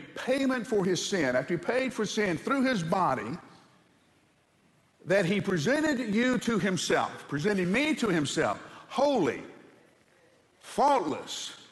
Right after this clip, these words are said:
blameless. Now, first of all, this is not something you and I can do. Okay? You, you can't leave here and go, "Today I'm gonna be holy.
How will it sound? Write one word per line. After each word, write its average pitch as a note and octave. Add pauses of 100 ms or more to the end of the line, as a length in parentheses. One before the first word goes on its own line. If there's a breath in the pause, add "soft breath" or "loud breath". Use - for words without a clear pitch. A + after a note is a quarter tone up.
(380)
blameless. A#3+
Now, D#3
first D4+
of G3+
all, F3+
this A3+
is G3
not A#3
something G#3+
you F#3
and E3+
I D#3
can E3+
do. F3 (1400)
Okay? G3+
You, E3
you D#3+
can't A3+
leave A3+
here E3+
and C3+
go, B2+
"Today F3+
I'm C3+
gonna B2
be G#2
holy. G2